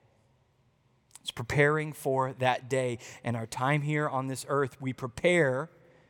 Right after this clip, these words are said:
and we invite all who would come. "Please come. Please come." We prepare by receiving the purity that the groom bought for us,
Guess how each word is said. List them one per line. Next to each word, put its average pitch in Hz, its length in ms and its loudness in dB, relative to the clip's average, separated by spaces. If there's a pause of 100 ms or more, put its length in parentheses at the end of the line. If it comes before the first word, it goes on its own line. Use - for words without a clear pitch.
(1200)
and 127 180 4
we 143 140 6
invite 127 480 2
all 127 300 2
who 135 160 -2
would 120 200 -4
come. 104 320 -8 (1300)
"Please 131 280 4
come. 101 420 -10 (460)
Please 139 300 4
come." 104 400 -8 (1120)
We 120 140 2
prepare 135 680 2 (800)
by 131 100 6
receiving 160 760 0
the 143 100 2
purity 160 600 -2
that 139 200 -2
the 131 80 -8
groom 147 600 -4
bought 131 460 4
for 123 540 -4
us, - 640 -4